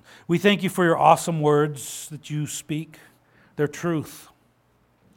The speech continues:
And that truth confronts us with the truth that there's only one holy God. There's only one who is holy, and that's you.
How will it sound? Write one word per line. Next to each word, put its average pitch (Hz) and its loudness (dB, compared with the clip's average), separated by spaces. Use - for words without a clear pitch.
And 143 -6
that 156 0
truth - -4
confronts 156 -2
us - -14
with 156 0
the 160 2
truth 165 -2
that 143 -4
there's 151 0
only 156 0
one 151 -2
holy 151 -2
God. 131 -6
There's 165 2
only 202 6
one 196 2
who 185 2
is 196 -2
holy, 156 2
and 151 -8
that's 151 -4
you. 147 -8